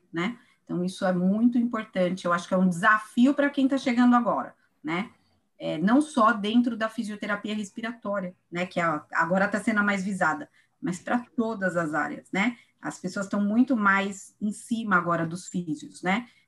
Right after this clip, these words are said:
Então, eu acho que, mais do que nunca, esse conhecimento, né? Baseado na ciência, baseado, né, na, aí na, em toda a parte científica, né? Você saber explicar o que é que você tá fazendo, isso é muito importante,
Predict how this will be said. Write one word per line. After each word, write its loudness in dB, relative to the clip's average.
Então, -4
eu 0
acho 0
que, -10
mais 0
do -8
que -6
nunca, 0
esse -4
conhecimento, 2
né? -2
Baseado 4
na 0
ciência, -2
baseado, 2
né, 0
na, 0
aí -2
na, -2
em -4
toda -2
a -2
parte 0
científica, 0
né? -2
Você -10
saber 0
explicar 0
o -4
que -8
é -2
que -12
você -6
tá -8
fazendo, -6
isso -12
é -2
muito 0
importante, -12